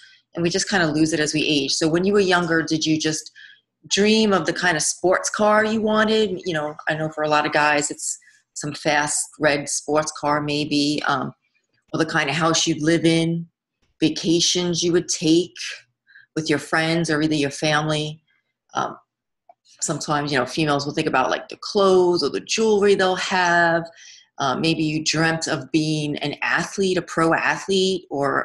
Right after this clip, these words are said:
a famous actor or actress, um, a boat,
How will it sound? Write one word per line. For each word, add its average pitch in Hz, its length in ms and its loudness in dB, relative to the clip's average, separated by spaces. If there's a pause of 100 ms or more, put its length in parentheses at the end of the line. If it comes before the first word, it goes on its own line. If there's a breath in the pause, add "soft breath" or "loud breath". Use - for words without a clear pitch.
a 139 60 -6
famous 143 520 -4
actor 147 360 0
or 139 100 2
actress, 147 720 -4 (420 loud breath)
um, 135 220 -6
a - 120 -2
boat, 156 360 2